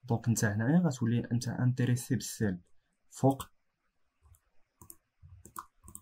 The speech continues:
فوق الكيو تو ترو اوب، انت تكون انتريسي بالسيل. ملي غيوصلوك لهاد الهاي تايم فريم بي دي ار ديالك، تقدر تاخد واحد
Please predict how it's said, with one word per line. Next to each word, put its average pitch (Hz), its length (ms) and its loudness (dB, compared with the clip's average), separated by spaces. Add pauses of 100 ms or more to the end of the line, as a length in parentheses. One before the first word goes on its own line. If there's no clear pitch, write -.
(840)
فوق - 340 -2 (160)
الكيو 110 420 2
تو 127 160 0
ترو 120 240 -2
اوب، 101 260 -6 (1000)
انت 113 160 2
تكون 123 400 2
انتريسي 104 500 -2
بالسيل. - 380 -12 (880)
ملي 143 140 8
غيوصلوك 151 420 4
لهاد 113 200 2
الهاي 110 200 0
تايم 107 260 -2
فريم 92 360 -6 (120)
بي 110 80 0
دي 95 220 -4
ار 95 200 -4
ديالك، 123 460 -2 (680)
تقدر 127 400 -4 (360)
تاخد 120 340 -2
واحد 110 380 -8